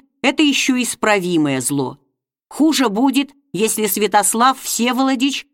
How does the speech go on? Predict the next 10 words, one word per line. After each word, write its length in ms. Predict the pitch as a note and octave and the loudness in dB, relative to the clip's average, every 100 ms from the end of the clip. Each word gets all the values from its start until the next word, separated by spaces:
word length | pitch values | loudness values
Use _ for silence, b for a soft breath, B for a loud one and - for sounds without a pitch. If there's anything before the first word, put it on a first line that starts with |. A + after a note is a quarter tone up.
| - | -12
себе 400 | - G#3 F3+ C#4 | -4 -2 2 2
ярлык 640 | B3 A3 G3 B3 D4+ C4 | 2 2 2 2 0 0
на 120 | A3+ | -2
великое 540 | G3 F#3+ A#3+ A#3+ A#3 | 0 -2 -2 0 -2
княжение 760 | A3+ G#3 G3+ F#3+ C4+ B3+ D#3+ C#3 | -2 -2 -2 0 0 0 0 -2
охлопочет. 760 | C3+ C3+ C3+ C#3 C3+ - - _ _ _ _ - | -2 -2 -2 -4 -6 -8 -16 _ _ _ _ -2
Этот 360 | C#4 F4 E4 | 0 0 -2
на 140 | B3 A3 | 0 0
все 320 | - - A#3+ | -2 -2 -2
пойдет. 580 | B3 D3 C3 C#3 C3+ | 0 -2 -2 -4 -4